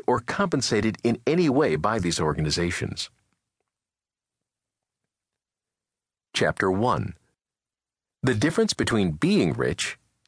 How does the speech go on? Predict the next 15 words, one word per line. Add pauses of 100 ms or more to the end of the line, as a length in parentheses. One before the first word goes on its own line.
(120)
and (120)
acting
rich. (1900)
Anyone
who
lives
within
their
means (100)
suffers
from
a
lack
of
imagination.